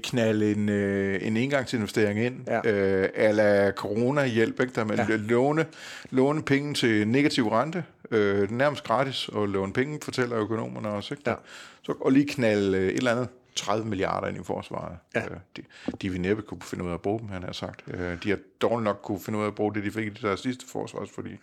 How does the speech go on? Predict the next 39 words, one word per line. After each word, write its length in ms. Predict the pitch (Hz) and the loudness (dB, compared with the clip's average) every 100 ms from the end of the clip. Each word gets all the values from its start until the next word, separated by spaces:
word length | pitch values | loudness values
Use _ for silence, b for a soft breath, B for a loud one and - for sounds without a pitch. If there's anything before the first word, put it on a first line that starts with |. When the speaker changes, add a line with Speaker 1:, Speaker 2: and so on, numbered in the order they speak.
| - | -6
Speaker 2:
Ja, 60 | |
der 140 | 117 113 | -2 0
har 120 | 135 | 2
jo 60 | |
været 220 | 123 127 131 | 4 4 4
lidt 160 | 127 | 2
historie 360 | 113 - 131 113 | 0 2 6 6
om, 120 | 110 | 6
at 80 | 107 | 4
økonomistyringen, 760 | 107 110 113 117 120 110 107 | 2 2 0 0 2 2 4
den 120 | 107 104 | 0 -2
måske 240 | 101 117 | -4 -2
ikke 140 | 110 113 | -2 0
lige 140 | 113 | 0
var 80 | 104 | 0
helt 240 | 113 127 | -2 -2
tip-top. 400 | - 113 - 104 - B B B B _ | -2 0 2 0 -2 B B B B _
Øh, 560 | 104 98 92 90 92 90 92 92 90 92 95 92 92 - - | 2 4 4 4 2 0 -4 -8 -8 -10 -12 -12 -16 -16 -4
det, 240 | 117 107 | -4 2
det 60 | 120 | 4
er 40 | |
jo 80 | 123 | 6
i 40 | |
hvert 140 | 123 127 | 6 4
fald 160 | 139 | 2
en 100 | 127 | 2
model, 360 | 117 110 151 160 | 2 2 2 2
man 220 | 113 104 | -2 -2
ville 160 | 98 98 | -2 -4
kunne, 360 | - 113 104 101 | -4 -2 -2 -2
man, 200 | 101 98 | -4 -4
man, 300 | 104 104 98 98 | -4 -4 -4 -6
man 180 | 107 101 | -4 -4
kunne 140 | - | -4
se 180 | 104 143 | -2 -2
for 220 | - 120 | 2 2
sig, 220 | 123 127 | 4 0
at, 200 | 92 92 | 2 0
øh, 680 | 98 92 90 90 90 90 92 | 0 0 2 2 2 2 0